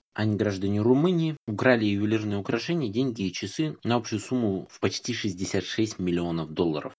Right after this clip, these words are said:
Пока большая часть из похищенных вещей не найдена.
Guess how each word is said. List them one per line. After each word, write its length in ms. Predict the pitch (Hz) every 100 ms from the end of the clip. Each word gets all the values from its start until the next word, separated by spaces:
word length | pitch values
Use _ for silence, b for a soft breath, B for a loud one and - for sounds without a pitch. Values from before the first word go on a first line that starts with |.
| -
Пока 220 | 92 113
большая 340 | 110 110 -
часть 280 | 85 85 -
из 80 | -
похищенных 600 | - - 92 - 80 -
вещей 280 | 80 - 85
не 180 | 82 80
найдена. 460 | 78 73 - -